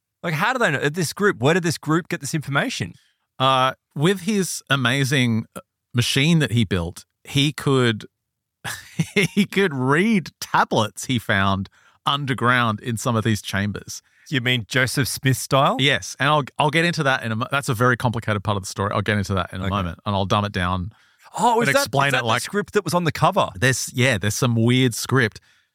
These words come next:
Speaker 2: Uh, let's, let me go back to the cover.
Speaker 1: Yeah, because I was, I noticed that, and I was like, "Oh, that's odd. It looks like, you know, obviously some type of script."
Speaker 2: That's the script. That's a sample of the script
Speaker 1: It's
Speaker 2: that
Speaker 1: like a, a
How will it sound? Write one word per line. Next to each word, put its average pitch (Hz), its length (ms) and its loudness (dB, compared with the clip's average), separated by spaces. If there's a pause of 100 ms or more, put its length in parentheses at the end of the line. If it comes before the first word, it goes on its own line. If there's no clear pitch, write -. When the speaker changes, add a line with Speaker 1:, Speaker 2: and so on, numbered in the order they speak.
(280)
Speaker 2:
Uh, 101 160 2
let's, 120 200 -2
let 120 220 0
me 139 80 0
go 107 140 0
back 101 180 -2
to 117 100 -8
the 101 80 -6
cover. 107 420 -2 (760)
Speaker 1:
Yeah, 151 80 2
because 139 80 0
I 151 60 6
was, 143 160 0
I 139 100 0
noticed 151 320 0
that, 117 80 4
and 101 80 -2
I - 20 -2
was 117 80 -2
like, 131 140 -2
"Oh, 143 80 2
that's 151 200 -2
odd. 98 180 2
It 110 40 -8
looks 120 180 -6
like, 110 120 0 (100)
you 113 80 -4
know, 95 220 -4
obviously 107 320 -2
some 107 160 -2
type - 180 -2
of 85 80 -6
script." - 460 -2
Speaker 2:
That's 120 260 -2
the 147 100 -4
script. - 540 -2 (880)
That's 123 180 -2
a 123 60 -2
sample 113 420 0
of 98 80 -2
the 107 100 -4
script 107 300 0
Speaker 1:
It's 143 120 -4
Speaker 2:
that - 120 -2
Speaker 1:
like 180 160 -2
a, 156 160 4
a 98 400 0